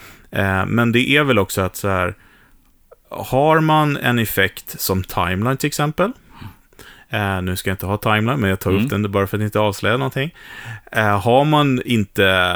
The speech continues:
Speaker 1: ja, men typ en M C sexa eller M C åtta eller något liknande till, då an-, kan man ju inte använda den fulla potentialen i den pedalen.
Speaker 2: Ja, ja,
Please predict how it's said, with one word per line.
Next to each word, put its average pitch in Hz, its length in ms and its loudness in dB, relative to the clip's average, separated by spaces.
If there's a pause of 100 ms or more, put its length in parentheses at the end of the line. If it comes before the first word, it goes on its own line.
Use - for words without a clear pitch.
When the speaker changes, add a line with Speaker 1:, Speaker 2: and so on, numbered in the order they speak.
(720)
Speaker 1:
ja, 104 80 -2
men 95 140 -2
typ 90 340 -6
en 90 100 -2
M 87 180 -4
C 92 140 -10
sexa 87 420 -6
eller 85 180 -6
M 87 160 -6
C - 140 -6
åtta 87 300 -6
eller 87 120 -6
något 85 160 -6
liknande 87 580 -8
till, 92 300 -6
då 92 160 -2
an-, 95 240 0
kan 95 240 -2
man 92 120 -2
ju 90 40 -2
inte 87 180 -8
använda 85 260 -8
den 85 60 -10
fulla 85 280 -8
potentialen 92 640 -10
i - 40 -10
den 92 120 -10
pedalen. 95 360 -8 (880)
Speaker 2:
Ja, - 180 -2
ja, 160 60 2